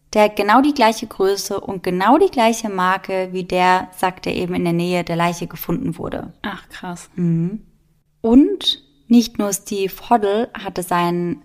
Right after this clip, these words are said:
Speaker 1: eigenen Vater im Visier, sondern auch das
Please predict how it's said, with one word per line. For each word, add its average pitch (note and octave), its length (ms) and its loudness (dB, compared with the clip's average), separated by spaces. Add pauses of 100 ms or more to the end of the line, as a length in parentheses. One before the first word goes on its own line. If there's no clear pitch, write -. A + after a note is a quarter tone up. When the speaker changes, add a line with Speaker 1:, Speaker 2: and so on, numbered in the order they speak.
(100)
Speaker 1:
eigenen F3+ 420 0
Vater E3+ 480 -4
im E3+ 180 -2
Visier, G3+ 640 4 (540)
sondern G#3 600 2
auch G#3 360 2
das F#3 300 -4